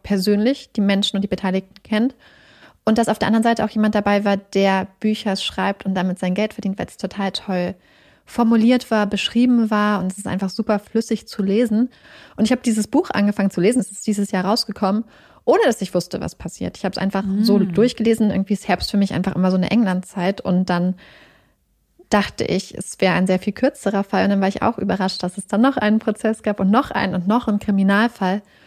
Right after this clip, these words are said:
Speaker 2: Ja.
Speaker 1: Weil ich am Anfang gar nicht wusste, worauf ich mich da eingelassen habe eigentlich.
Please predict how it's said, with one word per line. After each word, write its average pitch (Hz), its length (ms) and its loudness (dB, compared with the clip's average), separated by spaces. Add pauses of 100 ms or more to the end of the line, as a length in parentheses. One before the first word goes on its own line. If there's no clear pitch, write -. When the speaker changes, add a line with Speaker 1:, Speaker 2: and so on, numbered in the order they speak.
(140)
Speaker 2:
Ja. 180 220 2
Speaker 1:
Weil 202 80 6
ich 185 80 2
am 175 160 4
Anfang 208 240 2
gar 202 100 2
nicht 196 140 -2
wusste, - 240 -6
worauf 185 140 -2
ich 196 100 -6
mich 196 100 0
da - 100 -4
eingelassen 185 480 -2
habe 180 180 -8
eigentlich. 185 460 -8